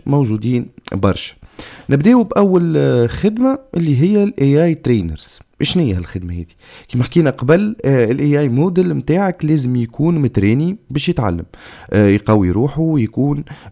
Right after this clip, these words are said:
الفالور اجوتي ل-، آه، ويكون فالور اجوتي بلوتو لاي استراتيجي ماركتينغ. آه، مي سي تكنولوجي هذه تبدا جديده على الشركه متاعك ولا البراند، نتصور ماكش باش تلقى في ايكيبتك شكون باش يرينيها و-،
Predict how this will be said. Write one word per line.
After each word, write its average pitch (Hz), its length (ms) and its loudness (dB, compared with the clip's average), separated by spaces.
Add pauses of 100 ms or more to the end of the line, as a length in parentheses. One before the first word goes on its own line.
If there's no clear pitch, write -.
الفالور 120 460 4
اجوتي 98 380 -2
ل-، 87 140 -4
آه، 120 120 0
ويكون 110 400 -2
فالور 131 340 4
اجوتي 110 340 -2
بلوتو 147 460 -2
لاي 190 360 0
استراتيجي 160 840 -6
ماركتينغ. 113 440 -8 (640)
آه، 110 140 2
مي 139 340 4 (200)
سي 180 120 -2
تكنولوجي 147 640 0
هذه 127 100 2
تبدا 107 260 0
جديده 95 280 0
على 90 120 0
الشركه 92 460 -2
متاعك 202 520 -2
ولا 110 240 0
البراند، 151 540 0 (380)
نتصور 254 420 2
ماكش 226 260 0
باش - 140 -12
تلقى 202 300 -4
في - 80 -6
ايكيبتك 156 400 -4
شكون - 240 -2
باش 139 180 -4
يرينيها 143 600 2 (500)
و-، 131 500 4